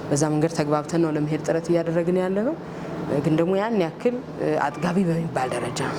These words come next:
የህዝቡን ሪል የመልካም አስተዳደር ጥያቄ ተናቦ ሊፈታ በሚችል ደረጃ ከመሄድ አኳያ ጋፖች አሉ። እነሱ የራሳቸውን ስራ ሰርተው ከሄዱ በኋላ፣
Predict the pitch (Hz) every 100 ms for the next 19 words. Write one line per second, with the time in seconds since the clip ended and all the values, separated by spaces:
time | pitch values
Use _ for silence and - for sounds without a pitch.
0 | 156 156 156 156 170 202 208 - - -
1 | - - 185 196 165 156 160 156 151 151
2 | 151 151 151 156 156 151 208 160 156 151
3 | 151 185 220 - - - 160 190 196 156
4 | 147 143 - 156 160 165 202 277 - -
5 | - - 147 147 147 156 - 208 269 156
6 | 147 135 - 139 - 135 - - 156 151
7 | - 156 160 156 - 160 151 151 147 151
8 | 143 156 147 - - - - 151 151 160
9 | 160 165